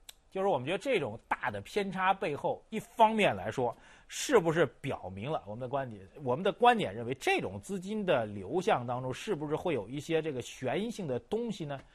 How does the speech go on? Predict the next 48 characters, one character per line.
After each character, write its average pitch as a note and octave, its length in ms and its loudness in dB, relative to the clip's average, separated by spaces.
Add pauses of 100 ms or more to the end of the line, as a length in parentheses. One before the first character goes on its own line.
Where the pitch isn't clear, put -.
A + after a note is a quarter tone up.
(400)
这 G#3+ 220 6
些 A3+ 240 4
钱 D#3 440 2
如 C#3 240 -2
果 A#2 220 -2
真 E4+ 260 4
的 F3 140 4
是 D3 100 0
到 D#3 160 6
了 B2 80 4
理 G2+ 160 -4
财 B2+ 160 -4
产 B2+ 220 -2
品 A#2 80 -4
的 B2 80 -4
领 G2 180 -10
域 F#2+ 60 -16
当 A2 140 -6
中 A#2 120 -8
去， A2+ 100 -8
到 F#3 200 4
底 A2 60 -4
是 C3+ 100 -4
好 - 260 -6
事 A#2+ 60 -6
还 B2 100 -2
是 C#3 60 -2
坏 C#3+ 320 2
事？ F2+ 160 -14
所 A2+ 160 -10
谓 F3+ 100 -4
的 D3+ 160 -2 (200)
资 G#3+ 160 -8
金 A3 180 -2
池 D#3+ 220 -6
的 G3+ 40 -2
问 E3 140 -2
题 B2+ 80 -4
会 C3 160 -2
不 B2 80 -4
会 A#2+ 80 -2
出 B2+ 160 -6
现？ A#2 180 -4
我 G2 40 -16
们 G#2 100 -8
的 A#2+ 60 -2
观 A#2+ 160 0
点。 G2 120 -8